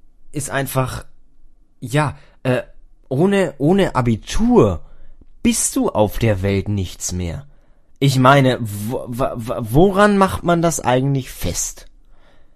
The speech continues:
Ich kann jetzt hingehen und kann der größte Vollidiot in Mathe sein, was ich übrigens auch bin. Also, ähm, bei mathematischen Fragen bin ich raus. Ich kann grad noch eins plus eins und ein mal drei.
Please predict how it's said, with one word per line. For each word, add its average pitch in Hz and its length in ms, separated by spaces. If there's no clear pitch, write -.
Ich 143 160
kann 214 160
jetzt 226 220
hingehen 196 480
und 175 260
kann 190 280
der 180 120
größte 185 760
Vollidiot 214 720
in 180 160
Mathe 160 300
sein, 113 320
was 127 140
ich 127 120
übrigens 127 380
auch 110 220
bin. 107 300
Also, 113 400
ähm, 113 360
bei 104 120
mathematischen 113 720
Fragen 110 440
bin 117 80
ich 95 200
raus. 143 360
Ich - 120
kann 127 180
grad 120 200
noch 120 120
eins 127 240
plus 107 160
eins 123 300
und 117 80
ein 117 200
mal 107 140
drei. 104 380